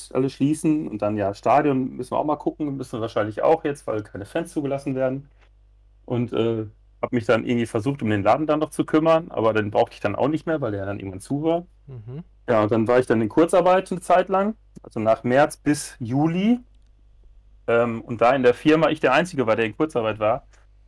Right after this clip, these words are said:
Speaker 1: äh, ging das dann wohl irgendwie nicht mehr, mich dann weiter zu beschäftigen, weil ich ja auch relativ neu war. Da war das dann so, ja, äh, wir wissen gar nicht, wie es weitergeht und wir haben gerade nichts für dich und müssen dich jetzt leider kündigen. Ja,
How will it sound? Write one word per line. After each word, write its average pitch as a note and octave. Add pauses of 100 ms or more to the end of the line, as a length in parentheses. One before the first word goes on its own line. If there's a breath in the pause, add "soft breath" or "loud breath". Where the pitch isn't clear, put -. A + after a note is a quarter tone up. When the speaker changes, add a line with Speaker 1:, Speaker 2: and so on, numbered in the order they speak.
(120)
Speaker 1:
äh, G#2+
ging E3+
das B2+
dann G2+
wohl A2
irgendwie G#2
nicht G#2
mehr, A#2
mich A#2+
dann A2
weiter B2
zu -
beschäftigen, A2+
weil G#2+
ich A2
ja -
auch -
relativ G2+
neu B2
war. C#3+
Da B2
war B2
das B2
dann A#2
so, B2
ja, A2+
äh, - (340 loud breath)
wir A2
wissen C3
gar A#2+
nicht, A#2
wie A#2+
es G2+
weitergeht D3
und A#2
wir A2+
haben C#3
gerade C#3+
nichts D#3
für D#3
dich F#3 (580)
und -
müssen C3+
dich C#3+
jetzt C#3
leider C3+
kündigen. G#2 (880)
Ja, G#2